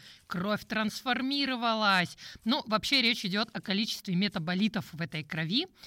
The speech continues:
И метаболиты — это продукты обмена веществ. В общем, некоторые из этих метаболитов,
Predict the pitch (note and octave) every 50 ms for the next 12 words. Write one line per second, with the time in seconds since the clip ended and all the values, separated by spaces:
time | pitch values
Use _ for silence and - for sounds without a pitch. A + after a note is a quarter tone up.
0 | - - - - - _ - F3+ F#3 F#3 F3+ F3+ F3+ F3 E3+ F#3 - E3+ D#3 F3+
1 | A#3+ C#4+ - G3+ G3 - F3 - - D#3+ C#3+ G#3+ - - - G3 F3 D3 E3+ F#3
2 | G3 G3+ F#3+ E3 D3+ E3+ - - - F#3+ D#3 - - - _ - - - - -
3 | - - _ - F3 F3+ - - A#3 G3+ G3 - - G#3 G3 A3+ B3 - B3 -
4 | - G3+ G3 G3 F#3+ F#3+ - A3+ E3+ F3+ G3+ F#3 - - - F3+ F#3 - - E3+
5 | D#3+ F3+ C4+ F#4+ - D#4 A#3 -